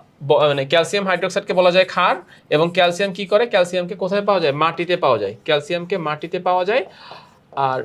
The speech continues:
এটা পানির সাথে বিক্রিয়া করে যেহেতু ক্ষার উৎপন্ন করতে পারে, তাই আমরা ক্যালসিয়ামকে মৃৎ ক্ষার ধাতু বলতে পারি। দেখো মৃৎ ক্ষার ধাতু কথার মধ্যে দুইটা ওয়ার্ড, মৃৎ ক্ষার ধাতু।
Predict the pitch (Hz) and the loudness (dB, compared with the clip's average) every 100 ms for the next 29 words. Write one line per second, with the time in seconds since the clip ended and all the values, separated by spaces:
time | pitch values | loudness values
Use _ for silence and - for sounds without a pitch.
0 | - 151 156 165 170 190 190 185 196 196 | -6 -2 0 0 -2 0 2 2 0 0
1 | 190 202 202 190 180 185 190 180 175 175 | -2 -4 -2 -2 -2 -6 -8 -8 -6 -2
2 | 160 247 - _ - 135 135 139 147 139 | 0 -2 -6 _ -2 -2 -2 -4 -2 -2
3 | 139 147 147 147 _ 151 202 196 147 147 | -4 -6 -6 -12 _ -10 -8 -6 -6 -6
4 | - 147 139 143 135 135 117 117 147 185 | -4 -4 -2 -2 -2 -4 -6 -6 -6 -4
5 | 175 220 - - 196 180 160 139 165 165 | -4 -4 -6 -4 -2 -2 -4 -4 -4 -6
6 | 185 190 196 156 180 175 127 127 98 - | -6 -6 -6 -4 -4 -2 0 0 -2 -10
7 | _ _ 143 147 220 - _ _ _ - | _ _ -4 0 0 -2 _ _ _ -4
8 | 170 156 143 127 | -2 -2 -4 -6